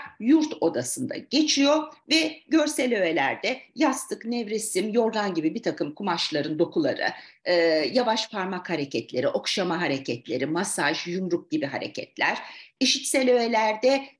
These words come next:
e, müzik, e, e, yok. Seslendirme var, fısıltılı konuşma, kumaş sürtünme sesi, elle hafifçe vurma sesi, askıların birbirine çarpma sesi gibi. Kamera çekim ölçeklerine baktığımızda genellikle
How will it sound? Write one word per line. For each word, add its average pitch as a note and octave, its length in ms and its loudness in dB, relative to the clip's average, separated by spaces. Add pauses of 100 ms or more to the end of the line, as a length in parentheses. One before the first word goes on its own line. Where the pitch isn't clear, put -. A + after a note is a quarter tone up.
e, G3 240 0
müzik, A#3+ 600 -4
e, F3 80 -2
e, - 1500 -6 (160)
yok. - 460 -2 (180)
Seslendirme E3 800 0
var, D#3 260 0
fısıltılı A3 520 -4
konuşma, A#2+ 640 -6 (280)
kumaş B3 300 2
sürtünme G3 580 -6
sesi, - 520 -2 (280)
elle B3 380 4
hafifçe G#3+ 600 -2
vurma F3+ 340 0
sesi, - 440 -2
askıların G3 600 -2
birbirine E3+ 440 -2
çarpma G3 340 -4
sesi C#3+ 340 -4
gibi. - 340 -4 (360)
Kamera G#4 340 4
çekim F#4 300 2
ölçeklerine D#4 680 2
baktığımızda C#4 720 2
genellikle C#4+ 800 0